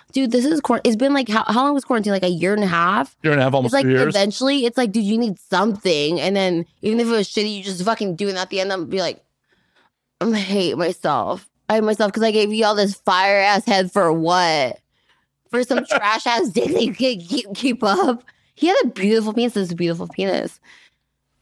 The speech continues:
Speaker 1: But
Speaker 2: apparently it was for show. Only for show.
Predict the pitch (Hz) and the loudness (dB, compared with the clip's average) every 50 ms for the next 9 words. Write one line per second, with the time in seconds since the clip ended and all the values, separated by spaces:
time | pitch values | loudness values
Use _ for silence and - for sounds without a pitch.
0 | _ - 175 165 160 160 156 147 - - - - - 160 170 165 151 151 151 147 | _ -6 -2 0 0 0 -2 -2 -6 -8 -10 -4 -2 0 0 2 2 2 2 2
1 | 123 - - 156 127 135 127 123 - - - 151 143 123 107 98 - - - - | 0 0 0 0 0 0 -4 -8 -8 -2 0 2 2 2 2 0 -2 -4 -2 -2
2 | 143 151 156 147 127 - 185 156 - - 113 92 92 95 98 95 - | 0 2 2 0 0 0 -2 -4 -2 -4 -4 -4 -4 -4 -6 -8 -10